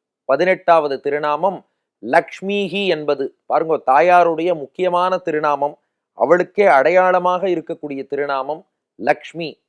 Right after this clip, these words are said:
அதுவே பதினெட்டாவது திருநாமமாக அமைந்துள்ளது. இப்போ இதை விளக்கும் விதமாக ஒரு சுவையான சரித்திரத்தை காண்போம். மகாலட்சுமி தாயார் இருக்காளே, அவ கட்டாட்சம்ங்கிறது ரொம்ப வசதி. இப்போ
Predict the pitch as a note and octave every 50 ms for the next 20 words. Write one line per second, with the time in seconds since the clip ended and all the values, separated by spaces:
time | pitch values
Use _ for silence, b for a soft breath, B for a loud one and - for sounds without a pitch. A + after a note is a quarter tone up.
0 | _ _ - B2 C3+ C#3+ D3+ F#3 F3+ F3+ - C#3+ D3 F#3 F#3 F3+ F#3 _ E3+ E3
1 | D3+ D3+ C#3 C3+ B2 - C3 C3+ D3 D3+ D3 C#3 C3+ B2+ B2 B2 B2 D#3+ D#3+ C3
2 | C3+ C#3 B2+ A#2+ A2+ G#2 G2+ G2 G2 - _ - A#2 - - E3 D#3+ B2 B2+ C#3
3 | F3 F#3 F#3+ E3+ F3 F3 - - F3 D#3+ C#3 B2+ C3 B2+ B2 A#2+ A#2 - E3 C3+
4 | - - _ _ _ _ _ _ _ - G3+ A#3 A#3+ G#3+ - - G3 F#3+ G3+ F#3+
5 | F3+ F3+ F#3 F3 - D#3+ D3+ D#3 D3+ - C#3+ C3 - - D#3 - - A2+ A2 A2+
6 | G#2 G2 D#2+ - _ A2+ B2 C3+ F3 G3 G#3+ G#3+ G#3+ G#3 - - F3+ F3+ E3+ -
7 | - C#3 C3+ C3+ C3 B2 A#2 A#2 - - A#2 A2 G2+ G2 G#2+ B2+ B2 - _ _
8 | _ _ _ _ _ - G#2+ A#2 A2 - - C#3 C#3 - G3 G3 G3 G3 - -
9 | G3 F#3+ F#3 E3 D#3 D3 C#3+ F3 D#3+ C#3 C#3 D3+ D3+ C3+ A#2+ - - C3+ C3 _
10 | C3 - _ _ _ _ _ _ _ _ _ _ _ _ A2 G2+ -